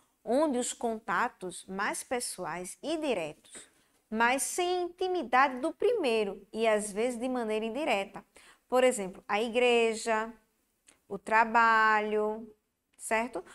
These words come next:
Ou seja, tem um contato, mas não é no mesmo nível de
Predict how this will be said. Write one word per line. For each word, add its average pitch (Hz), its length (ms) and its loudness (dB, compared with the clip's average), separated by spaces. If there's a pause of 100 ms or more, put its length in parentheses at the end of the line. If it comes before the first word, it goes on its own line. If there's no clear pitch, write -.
(120)
Ou 302 120 6
seja, 269 240 0
tem 311 240 0
um 311 80 0
contato, 240 680 4
mas 311 260 2
não 302 100 -2
é 302 100 2
no 302 100 -4
mesmo 392 540 -2
nível 339 280 0
de 330 340 -2